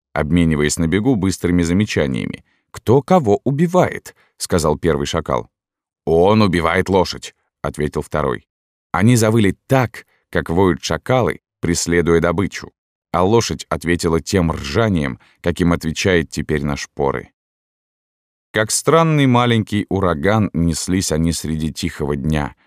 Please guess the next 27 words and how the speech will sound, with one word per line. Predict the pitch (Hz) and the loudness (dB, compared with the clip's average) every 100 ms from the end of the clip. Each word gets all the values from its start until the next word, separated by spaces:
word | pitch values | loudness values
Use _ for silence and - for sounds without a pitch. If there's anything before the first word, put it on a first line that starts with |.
| _ | _
вспугивая | - - 135 127 98 78 | -12 -4 0 2 4 2
птиц, | - - 117 - | 0 -6 -4 -4
поднимая | - 71 80 87 95 | -6 -2 0 2 2
негодующие | 80 78 78 76 90 80 - 73 | 0 0 0 0 0 -2 -4 -2
мириады | 76 76 80 85 78 | -2 0 0 0 0
навозных | 76 73 80 76 67 | 0 0 -2 -2 -6
мух, | - 78 101 - _ _ 80 | -4 -2 -2 -6 _ _ -6
загоняя | 71 87 104 117 101 | 0 2 4 4 4
в | 85 | 4
норы | 107 101 95 | 4 4 2
испуганных | - 107 101 92 85 | -2 -2 0 2 0
зверьков, | 71 80 78 - 117 - - _ - | 0 -2 -2 0 0 0 -12 _ -20
втаптывая | - 110 104 - 92 87 85 | -4 0 0 0 0 2 4
мирно | 92 135 113 110 | 4 4 4 0
цветущие | - 95 90 107 98 - 87 | 0 -4 -4 -4 -2 -2 0
растения | 82 82 - 107 95 82 | 0 0 -2 0 0 0
в | - | -2
ту | 107 | -6
самую | 95 95 87 80 73 | -4 -2 0 0 -2
землю, | 71 101 92 76 | -2 -2 0 -2
из | 67 | -4
которой | 76 71 73 73 - | -4 -4 -4 -4 -6
эти | 71 73 | -8 -6
растения | 69 - 85 82 73 69 | -6 -6 -4 -2 -2 -4
вышли. | 60 92 - - 53 _ _ _ _ _ | -2 -4 -4 -10 -12 _ _ _ _ _
Снова | - - 120 107 | -4 2 4 4
деревья, | 87 90 104 101 98 82 | 4 4 2 2 2 0